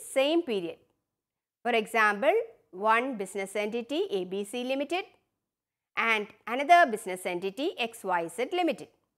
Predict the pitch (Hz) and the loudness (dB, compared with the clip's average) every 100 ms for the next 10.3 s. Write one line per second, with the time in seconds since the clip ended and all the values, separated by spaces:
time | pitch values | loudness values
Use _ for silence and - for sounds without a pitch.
0 | _ _ _ _ _ _ _ _ - 285 | _ _ _ _ _ _ _ _ -4 2
1 | 381 453 453 - 370 403 302 302 - 349 | 6 4 2 0 2 2 0 -2 0 0
2 | 403 247 214 196 - 185 175 - 285 403 | 0 -4 -2 -4 0 0 0 2 2 2
3 | - - 233 294 415 - 277 226 233 233 | -2 -4 0 2 0 -2 -2 0 4 6
4 | 202 147 - _ _ _ _ _ _ _ | 6 0 -12 _ _ _ _ _ _ _
5 | _ _ _ _ - 262 311 - - 330 | _ _ _ _ 2 4 4 0 4 6
6 | 381 440 370 - 277 294 320 - 269 240 | 6 4 2 2 4 6 4 4 2 2
7 | 214 220 254 208 - - _ _ _ _ | 0 -2 -2 -2 -6 -16 _ _ _ _
8 | _ _ - 269 302 262 269 403 - 349 | _ _ -2 2 2 0 2 0 2 2
9 | 359 - - 349 320 220 196 202 220 285 | 2 0 0 2 2 0 4 6 6 4
10 | 330 339 | 2 2